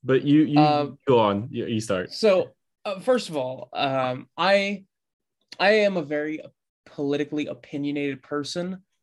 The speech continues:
Speaker 1: Mm-hmm.
Speaker 2: That being said, politics doesn't affect me very directly. I'm not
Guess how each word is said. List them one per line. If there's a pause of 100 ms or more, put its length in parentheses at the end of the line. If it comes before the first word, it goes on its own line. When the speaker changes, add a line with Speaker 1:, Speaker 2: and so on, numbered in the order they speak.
Speaker 1:
Mm-hmm.
Speaker 2:
That
being
said,
politics
doesn't
affect
me (680)
very
directly.
I'm
not